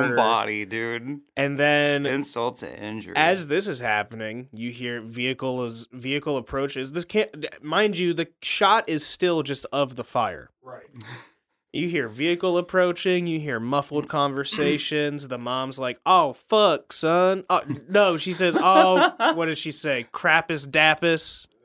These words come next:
Speaker 3: <laughs>
Speaker 1: And she's like, "Come on, we gotta hide. Grab the body. We gotta hide."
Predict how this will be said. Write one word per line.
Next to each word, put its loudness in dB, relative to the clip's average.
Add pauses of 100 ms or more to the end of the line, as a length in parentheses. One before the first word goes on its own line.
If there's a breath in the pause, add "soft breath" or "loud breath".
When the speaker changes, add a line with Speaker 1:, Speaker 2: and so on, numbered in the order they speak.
(420)
Speaker 3:
<laughs> -14
Speaker 1:
And -4
she's -8
like, -14
"Come -6
on, 0
we -2
gotta 4
hide. 0
Grab -2
the -8
body. 0
We -6
gotta -2
hide." -4